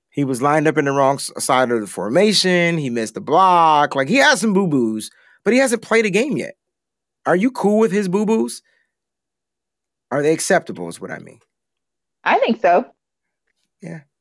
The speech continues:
Speaker 1: You think
Speaker 2: He's
Speaker 1: he
Speaker 2: not
Speaker 1: makes
Speaker 2: been,
Speaker 1: the
Speaker 2: he, he, yeah.
Speaker 1: Okay.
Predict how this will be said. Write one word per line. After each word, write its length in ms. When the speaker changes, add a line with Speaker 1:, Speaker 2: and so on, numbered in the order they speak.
Speaker 1:
You 120
think 160
Speaker 2:
He's 40
Speaker 1:
he 60
Speaker 2:
not 200
Speaker 1:
makes 140
Speaker 2:
been, 120
Speaker 1:
the 120
Speaker 2:
he, 100
he, 120
yeah. 280
Speaker 1:
Okay. 260